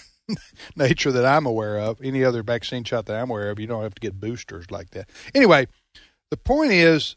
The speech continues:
uh, and we mentioned this before, uh, <clears throat> I think, Ed, you share this, maybe, st-, uh, you know, the pharmaceutical companies, I don't blame them. They were trying to help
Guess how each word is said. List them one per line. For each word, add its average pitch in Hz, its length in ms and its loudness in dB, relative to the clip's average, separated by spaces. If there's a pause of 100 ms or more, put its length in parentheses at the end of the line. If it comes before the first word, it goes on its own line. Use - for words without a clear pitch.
uh, 135 340 0 (120)
and 147 160 -4
we 165 100 -2
mentioned 170 360 -4
this 160 100 -6
before, 139 540 -4 (580)
uh, 117 300 -6 (360)
<clears throat> 107 400 -14
I 127 80 -6
think, 139 240 -6
Ed, 131 280 0
you 135 80 -6
share 139 280 0
this, 139 280 0
maybe, 127 220 -2
st-, - 160 -16 (420)
uh, 123 180 2 (680)
you 196 120 2
know, 139 140 2
the 107 140 -12
pharmaceutical 190 760 0
companies, 131 480 -4
I 135 100 2
don't 156 160 -2
blame 127 220 0
them. 151 380 -2 (800)
They 139 120 4
were 196 100 0
trying 143 360 2
to 127 80 0
help 147 240 2